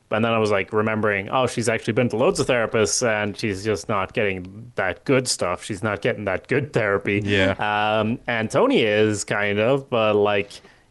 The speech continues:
Speaker 1: yeah, it's also a reflection of himself. No one really knows what goes on in Tony's head.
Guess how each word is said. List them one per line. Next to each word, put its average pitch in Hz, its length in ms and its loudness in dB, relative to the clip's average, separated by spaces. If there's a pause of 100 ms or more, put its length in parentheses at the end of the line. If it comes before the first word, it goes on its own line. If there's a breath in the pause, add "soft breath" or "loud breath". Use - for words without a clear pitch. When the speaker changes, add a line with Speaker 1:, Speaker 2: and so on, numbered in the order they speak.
Speaker 1:
yeah, 127 300 0 (120)
it's 131 300 0
also 190 340 2
a 170 80 4
reflection 139 480 0
of 117 80 0
himself. 131 500 0
No 135 140 2
one 127 100 2
really 123 200 4
knows 120 260 2
what 117 100 -4
goes 110 240 2
on 107 220 2
in 95 160 -6
Tony's 127 420 0
head. 120 360 0